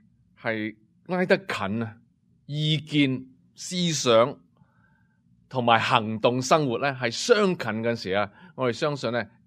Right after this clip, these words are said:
今生呢係行在蒙福嘅道路上高。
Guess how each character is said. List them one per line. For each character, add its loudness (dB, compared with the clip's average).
今 -2
生 -6
呢 -2
係 -4
行 -12
在 -2
蒙 -12
福 -12
嘅 -10
道 -12
路 -12
上 -18
高。 -12